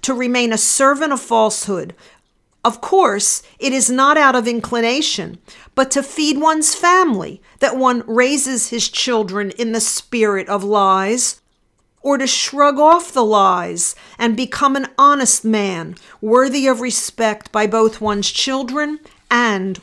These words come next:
one's contemporaries. No, it will not be the same for everybody at first. Some, at first, will lose their jobs. For young people who want to live with truth, this will, in the beginning,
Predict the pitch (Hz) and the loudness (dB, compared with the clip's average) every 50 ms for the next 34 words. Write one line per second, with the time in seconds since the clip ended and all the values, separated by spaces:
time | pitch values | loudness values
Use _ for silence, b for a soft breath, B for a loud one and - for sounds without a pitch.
0 | - - 208 214 208 214 214 208 - - 220 208 - 226 226 214 214 208 208 208 | -6 -4 -2 0 0 0 -2 -4 -4 -4 -4 -4 -2 -2 -2 -2 -2 -2 -2 -2
1 | 202 196 185 180 170 156 117 - - - - - _ _ _ _ _ _ _ _ | -2 -2 -2 -4 -6 -8 -8 -6 -6 -6 -6 -10 _ _ _ _ _ _ _ _
2 | b b b b b b b 220 226 240 233 220 214 208 196 202 208 208 226 233 | b b b b b b b 0 2 4 4 6 4 4 2 2 0 0 0 -2
3 | 220 220 240 233 233 233 233 226 233 247 254 254 262 254 254 254 269 269 - - | 0 2 2 2 4 2 2 2 0 0 -2 -2 -4 -6 -4 -4 -4 -4 -2 -2
4 | 226 214 208 202 208 214 208 - 247 - - 240 233 196 202 208 208 180 202 202 | 0 0 0 0 -2 -4 -4 -4 -4 -2 -2 -2 -2 0 0 -2 -2 -2 -2 -2
5 | 190 196 196 202 - 196 185 - - - 202 190 180 180 - - - - - - | 0 0 -2 -2 -4 -8 -8 -8 -6 -4 -4 -4 -4 -4 -6 -6 -8 -8 -10 -14
6 | _ _ _ _ - - - - - 320 349 370 330 226 202 208 240 269 - 233 | _ _ _ _ -8 -4 -2 0 2 2 2 2 2 2 0 -2 -6 -6 -4 -4
7 | 214 202 - - - 214 202 202 208 233 - - - - b b b b 240 269 | -4 -4 -4 -4 -2 -2 0 0 0 -2 -2 -4 -6 -8 b b b b -4 -4
8 | 269 269 294 320 302 240 - - 196 185 175 - 190 185 - 165 160 80 - - | -2 0 0 0 0 0 -2 -4 -4 -4 -4 -4 -4 -4 -4 -6 -8 -6 -4 -4
9 | - - b b b b b b b b b b - 269 262 233 277 285 320 370 | -4 -4 b b b b b b b b b b -4 -2 0 2 2 2 2 2
10 | 370 370 - 330 302 285 - 285 277 269 269 254 247 220 240 247 247 233 220 220 | -2 -2 0 0 0 0 -2 -2 -4 -2 -2 -2 -2 0 0 2 2 2 2 4
11 | 233 240 208 214 214 214 - - - - 240 240 254 302 392 403 - - - _ | 4 4 4 2 -2 -2 -4 -8 -8 -4 -2 -2 0 0 0 -2 -4 -16 -20 _
12 | b b b b b b b 196 190 277 294 294 - - 240 254 254 262 262 277 | b b b b b b b -4 -2 -2 0 -2 -2 -2 2 4 4 4 4 4
13 | 247 240 233 190 233 214 175 190 220 220 226 269 294 330 359 | 2 0 0 -2 -4 -4 0 2 2 2 2 2 -2 -4 -6